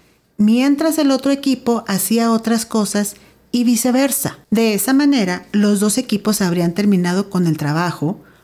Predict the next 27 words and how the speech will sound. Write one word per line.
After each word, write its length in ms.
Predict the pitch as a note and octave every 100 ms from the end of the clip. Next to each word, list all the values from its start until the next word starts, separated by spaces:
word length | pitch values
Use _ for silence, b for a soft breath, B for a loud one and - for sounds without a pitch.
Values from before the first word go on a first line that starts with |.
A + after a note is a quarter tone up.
| b
logrando 540 | G#3+ G#3 G#3 G#3 G3 G#3
el 140 | A#3
éxito 640 | G#3 F#3+ G#3+ G#3+ A3+ A#3 -
en 300 | G#3 A3 A#3
un 320 | G3 A#3+ C#4 B B B
ganar-ganar. 1120 | - F3 D#3+ G3 A#3+ B3 - G#3+ G3 D#3 C3 - - _ _ _ -
Yo 140 | B3+ C#4
la 140 | D#4+
verdad 300 | C4 G#3+ A3+
me 140 | B3+
quedé 460 | B3 F#3+ G3 G3+ -
muy 220 | G3 G3
sorprendida 680 | G3 A#3+ B3 F3 E3+ F#3+ A3 B B B -
porque 460 | A#3 A3+ - A#3+ A3+
en 80 | G#3+
realidad 560 | A3+ A3+ A3+ B3 C4+
lo 160 | A#3+ A3+
que 60 |
estábamos 500 | F#3 F#3+ F#3+ A#3 G#3+
haciendo 500 | F3+ F3 G3+ G#3+ A3+ A#3
era 300 | B3 C#4 C#4
competir 720 | A#3+ G3+ G3 F#3+ A3 A#3+ A#3+
a 100 | G#3+
ver 240 | G#3 A3+ A#3
quién 300 | B3 A#3+ A3+
terminaba 640 | B3+ B3 A3 F#3+ F3+ F3+
primero. 640 | F3+ G3+ G#3 G#3+ C4+ D3+